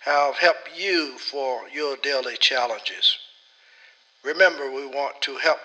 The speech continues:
others through our experiences and events in our life. During my episodes, I will interview others to share their experiences and events.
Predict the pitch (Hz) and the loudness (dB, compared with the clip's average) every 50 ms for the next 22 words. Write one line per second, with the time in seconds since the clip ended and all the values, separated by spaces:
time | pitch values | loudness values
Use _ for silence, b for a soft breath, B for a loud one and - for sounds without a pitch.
0 | - - - 165 165 151 135 123 120 113 113 - - - 139 135 131 123 107 131 | 0 4 4 6 6 4 0 -4 0 0 0 -2 -2 -6 -8 -8 -6 -6 -4 -2
1 | 131 131 131 123 127 117 - - - - 175 175 165 151 147 120 - 127 123 123 | -2 -2 -2 -4 -2 0 2 0 2 4 4 4 4 4 4 2 2 2 0 -4
2 | 120 117 123 127 123 127 127 127 123 - 156 156 147 - - - - - - 123 | -4 -4 -4 -2 -4 -4 -6 -8 -10 -4 -2 -2 -2 0 2 2 2 2 0 -4
3 | 123 117 120 117 B B B B B B B B _ _ - 139 135 127 127 139 | -8 -8 -10 -14 B B B B B B B B _ _ 0 0 2 2 2 4
4 | 139 131 123 - - - - - - - - _ _ - _ _ _ b b b | 4 4 4 2 -2 -6 -8 -12 -20 -20 -20 _ _ -20 _ _ _ b b b
5 | b b b b b b b b b b b b _ _ 220 277 - 226 214 190 | b b b b b b b b b b b b _ _ 2 4 4 4 6 6
6 | 180 196 - - 170 - - 165 147 143 143 156 185 196 - - - 147 147 151 | 8 6 6 6 8 8 8 8 8 4 2 2 2 2 2 2 4 4 4 4
7 | 156 156 143 147 147 147 143 147 - - 180 208 214 - 175 147 143 156 160 151 | 2 2 -2 -6 -6 -6 -6 -8 -6 -2 -2 0 0 0 -4 -4 -4 -6 -6 -4
8 | 143 143 135 127 147 165 127 - - - - 147 147 139 127 - - 165 165 165 | -2 -2 -2 -2 -2 0 2 2 2 2 -2 -8 -4 2 4 6 6 6 6 4
9 | 160 156 156 151 147 151 165 160 139 143 127 - - - - 131 123 120 107 104 | 6 6 4 2 2 2 2 2 2 2 4 4 4 4 4 -2 -6 -6 -6 -2
10 | - - 120 117 117 113 - - - - 131 131 131 123 120 139 143 135 117 - | -2 -2 -2 0 -2 -2 -2 -2 -2 -4 -6 -4 -4 -6 -2 0 0 0 0 0
11 | - - - - - | 2 4 4 4 4